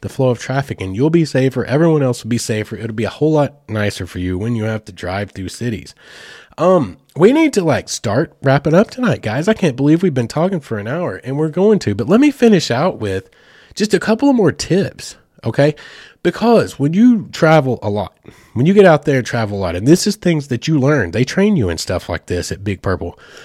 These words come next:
Um, and anywhere, I'm sure that you have guys that do some long haul driving or whatever. Um, you gotta watch out for a few things. And I can tell you a couple of tricks here. One of them is highway hypnosis, right?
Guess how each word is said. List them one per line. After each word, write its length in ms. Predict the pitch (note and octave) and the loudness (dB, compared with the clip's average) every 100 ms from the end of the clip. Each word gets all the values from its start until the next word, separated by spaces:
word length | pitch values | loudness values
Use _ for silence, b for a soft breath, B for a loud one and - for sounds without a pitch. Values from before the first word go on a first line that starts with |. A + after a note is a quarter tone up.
| B B B | B B B
Um, 300 | C#3 C#3+ A#2+ | 0 0 0
and 140 | C#3+ D3 | -2 0
anywhere, 400 | F3+ G3+ A#2 F#2 | 2 2 0 -2
I'm 140 | F#2 | -6
sure 420 | F#2 - D3 C3 F2+ | -6 -2 2 4 4
that 240 | F#2 - | -2 -2
you 160 | G#2+ G2+ | -2 0
have 260 | G#2 F#2 | 0 -2
guys 300 | G2+ A2 G2 | -2 0 0
that 180 | - F2+ | -4 -6
do 180 | G#2+ G2+ | -2 -2
some 240 | - G2 | -4 -6
long 220 | G2 G2+ F2+ | -4 -6 -6
haul 180 | G2 | -6
driving 440 | F2+ F#2 F#2 F#2 F#2 | -4 -4 -4 -4 -6
or 80 | F2 | -6
whatever. 520 | F#2 F#2+ G#2 F2+ - - | -6 -4 -4 -6 -8 -6
Um, 300 | G#2 F#2 D#2+ B B B B B B _ - | -6 -6 -12 B B B B B B _ -2
you 100 | C#3+ | 4
gotta 220 | F3+ A3+ | 6 6
watch 320 | G#3+ F3+ - | 6 2 2
out 240 | B2 A#2 - | 0 0 -4
for 120 | G2+ | -6
a 60 | |
few 220 | F#2 G2+ F2+ | -4 -6 -6
things. 360 | F#2 E2+ F2 | -6 -8 -6
And 80 | A#2+ | -2
I 60 | D3 | 0
can 160 | D#3 | 0
tell 220 | - F3 | 2 2
you 160 | F#3+ E3+ | 4 2
a 40 | |
couple 320 | C3+ C#3 A#2 G#2 | 2 -2 -2 -8
of 60 | |
tricks 360 | - G#2+ F2+ - | -6 -8 -8 -10
here. 120 | F2 | -6
One 180 | G#2 F3+ | 2 4
of 100 | G#3+ | 6
them 140 | G3+ | 6
is 120 | C#3 | 4
highway 340 | A#2+ A#2 G#2+ G2 | 0 0 0 -2
hypnosis, 640 | F#2+ - F2+ E2+ - F2 | -4 -6 -8 -8 -10 -10
right? 300 | F#2+ G2+ G2+ | -4 -2 -2